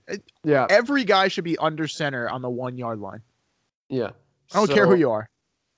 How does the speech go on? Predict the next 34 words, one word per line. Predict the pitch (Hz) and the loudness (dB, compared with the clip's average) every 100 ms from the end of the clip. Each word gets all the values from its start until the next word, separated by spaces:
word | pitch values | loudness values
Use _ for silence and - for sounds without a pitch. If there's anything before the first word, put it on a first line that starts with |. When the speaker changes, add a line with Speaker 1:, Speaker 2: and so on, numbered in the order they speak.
| _ _ _ _ _ _ - | _ _ _ _ _ _ -8
Speaker 2:
that | 127 139 | -2 0
was, | 143 127 | 0 -2
uh, | 123 117 117 110 107 104 95 - _ _ _ _ | -2 0 0 -4 -6 -6 -8 -12 _ _ _ _
that | 101 | -12
was | 98 | -10
something. | - - - 85 - _ _ _ - | -8 -10 -12 -14 -16 _ _ _ -2
Um, | 131 127 117 113 107 95 - _ _ _ _ _ _ _ _ _ _ _ _ _ _ - | 2 4 2 0 -6 -10 -16 _ _ _ _ _ _ _ _ _ _ _ _ _ _ -10
yeah, | 139 175 131 78 | 0 2 2 -2
but | 117 | -8
so, | 117 139 | -6 -2
like, | 131 | -2
I, | 135 147 147 | -2 -2 0
I | |
didn't | 170 208 | 0 -2
think | 170 175 | -2 -2
they | 135 | -2
were | 110 | 0
actually | 117 - 110 | -2 -4 -8
gonna | 104 90 | -8 -6
win | 98 110 | -6 -6
it, | - | -6
though. | 87 | -8
And | 98 | -6
then | 123 | -4
they | 135 | -2
would | 127 | -2
have | 131 | -2
to | 135 | -4
go | 117 | -6
for | 117 120 | -4 -4
the | |
two-point | 110 - 117 117 110 | -6 -12 -8 -8 -6
conversion, | 120 110 107 110 107 107 104 107 101 | -6 -6 -4 -4 -4 -4 -4 -4 -6
and | 95 | -8